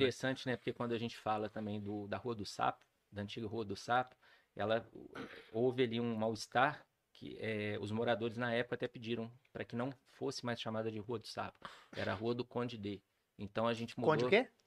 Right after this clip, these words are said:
Speaker 1: Rua do Conde D, do, do Conde.
Speaker 2: Conde D?
Speaker 1: É, do Conde da, da, do Brasil Impé-,
Speaker 2: Ah.
Speaker 1: Imperial, né, e tal. Então o Brasil ali, né, como diria o professor Pedro, ele passou, Juiz de Fora, né, passou ali de sapo pra príncipe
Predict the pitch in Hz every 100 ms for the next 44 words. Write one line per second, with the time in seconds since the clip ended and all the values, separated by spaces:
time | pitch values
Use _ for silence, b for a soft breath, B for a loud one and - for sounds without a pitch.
0 | - - 117 123 - 131 131 107 120 127
1 | 131 - 147 147 151 127 - - 160 202
2 | 170 127 165 180 - 127 151 147 175 170
3 | 175 120 120 107 104 110 104 98 - 101
4 | 110 107 104 110 104 95 127 123 98 107
5 | 151 156 110 123 120 113 - 127 - _
6 | _ _ - 110 131 139 143 131 127 123
7 | 113 135 135 127 120 101 - - 113 110
8 | 117 - - 120 123 - 127 147 120 120
9 | 113 113 - 117 - 117 107 117 - -
10 | 120 117 120 123 113 - 120 113 107 104
11 | - 110 117 - 143 - 120 117 - -